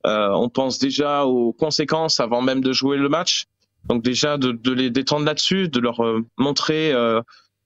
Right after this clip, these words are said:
les conséquences, par exemple, de, de ce qu'ils pensent, euh, négativement et aussi les, les conséquences s'ils pensaient positivement. Donc, euh, il y a déjà ce travail-là. Ensuite, collectivement, euh, on regarde à chaque fois tous les matchs ensemble,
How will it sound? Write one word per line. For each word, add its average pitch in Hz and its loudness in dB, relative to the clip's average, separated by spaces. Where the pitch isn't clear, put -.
les 135 0
conséquences, 175 0
par 151 0
exemple, 151 0
de, 131 2
de 135 0
ce 135 -4
qu'ils 151 -2
pensent, 160 -2
euh, 131 0
négativement 151 0
et 131 2
aussi 135 0
les, 120 0
les 110 0
conséquences 147 0
s'ils 147 0
pensaient 147 0
positivement. 165 0
Donc, 127 -2
euh, 120 0
il 120 2
y - 2
a - 0
déjà 139 0
ce - -4
travail-là. 143 0
Ensuite, 156 0
collectivement, 139 -2
euh, 110 2
on 104 2
regarde 127 -2
à 131 0
chaque - -2
fois 135 0
tous - -2
les 131 0
matchs 127 -2
ensemble, 139 -2